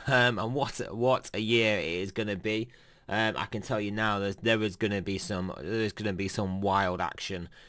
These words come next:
um, this year, both, um, both in financial markets, both in, um, political forums, both in, in,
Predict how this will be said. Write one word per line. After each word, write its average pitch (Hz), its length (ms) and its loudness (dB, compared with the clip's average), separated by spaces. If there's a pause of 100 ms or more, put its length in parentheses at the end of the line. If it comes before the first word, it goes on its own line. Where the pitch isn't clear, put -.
(200)
um, 90 680 2
this 90 320 -2
year, 90 500 0
both, 90 540 -2 (100)
um, 90 400 2
both 117 300 4
in 101 100 -4
financial 107 540 0
markets, 104 480 -2
both 98 520 -2 (460)
in, 95 840 0
um, 92 720 0 (180)
political 104 580 -2
forums, 101 680 0
both 101 460 -2
in, 90 480 -6
in, 90 460 -4